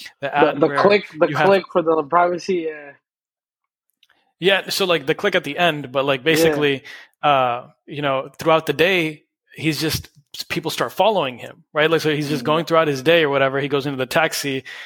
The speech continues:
Speaker 1: a person comes in with him, right? And then, like, at the end, like, he gets to his apartment, and there's, like, three hundred people in his apartment, right? Just tracking what he's
Speaker 2: Yeah.
Speaker 1: doing,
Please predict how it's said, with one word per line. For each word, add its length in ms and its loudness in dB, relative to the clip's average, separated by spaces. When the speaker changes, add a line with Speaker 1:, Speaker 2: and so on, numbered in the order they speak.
Speaker 1:
a 60 -4
person 320 -2
comes 240 -2
in 140 -4
with 180 0
him, 300 -4
right? 220 2
And 100 2
then, 120 2
like, 340 -2
at 160 0
the 140 2
end, 280 -2
like, 140 0
he 80 -2
gets 160 2
to 80 0
his 100 -4
apartment, 480 0
and 80 -6
there's, 120 0
like, 240 0
three 160 2
hundred 240 2
people 240 0
in 60 -2
his 100 -4
apartment, 540 -2
right? 180 2
Just 160 -2
tracking 300 0
what 140 -2
he's 100 0
Speaker 2:
Yeah. 60 -2
Speaker 1:
doing, 320 -8